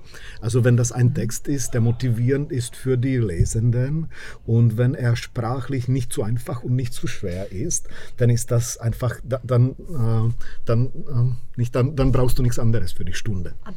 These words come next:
Speaker 2: Also du musst nur das passende Niveau finden.
Speaker 1: Genau.
Speaker 2: Mhm. Und das ist effizienter
Speaker 1: Mhm.
Speaker 2: als, als der
Speaker 1: Diese
Speaker 2: Spiegeltext
Speaker 1: Spiegeltexte.
Speaker 2: wortwörtlich übersetzt.
Speaker 1: Ja, w-, würde ich sagen. Gen-, ja, das würde ich sagen. Das würde ich, ja.
Speaker 2: Mhm.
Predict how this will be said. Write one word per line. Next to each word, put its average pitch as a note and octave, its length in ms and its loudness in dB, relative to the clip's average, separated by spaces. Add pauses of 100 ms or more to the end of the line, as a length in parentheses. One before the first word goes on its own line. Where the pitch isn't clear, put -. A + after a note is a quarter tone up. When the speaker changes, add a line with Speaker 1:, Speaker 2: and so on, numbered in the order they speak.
(120)
Speaker 2:
Also G3 200 -8
du A#3 120 -8
musst A#3 220 -8
nur A3 120 -6
das - 180 -10
passende G3+ 480 -6
Niveau F3+ 420 -6
finden. D#3+ 560 -10 (460)
Speaker 1:
Genau. B2 180 -2
Speaker 2:
Mhm. E3+ 400 -6 (300)
Und G3 200 -6
das G#3 100 -10
ist B3+ 180 -12
effizienter G#3 800 -4
Speaker 1:
Mhm. - 60 -12
Speaker 2:
als, G#3+ 720 -8
als G3+ 240 -6
der G3 100 -6
Speaker 1:
Diese B2 160 0
Speaker 2:
Spiegeltext A#2 440 -2
Speaker 1:
Spiegeltexte. F#2+ 400 -8
Speaker 2:
wortwörtlich G3 840 -8
übersetzt. E3 540 -8
Speaker 1:
Ja, A#2 260 2
w-, B2+ 120 -4
würde B2 200 0
ich A2+ 60 -6
sagen. G2+ 420 -6
Gen-, A2 200 -2 (100)
ja, G#2 240 -4
das - 180 -6
würde A#2 140 -4
ich A#2 80 -4
sagen. F#2 340 -6
Das - 220 -4
würde G2 180 -2
ich, - 200 -4
ja. G2 160 -4
Speaker 2:
Mhm. E3 420 -8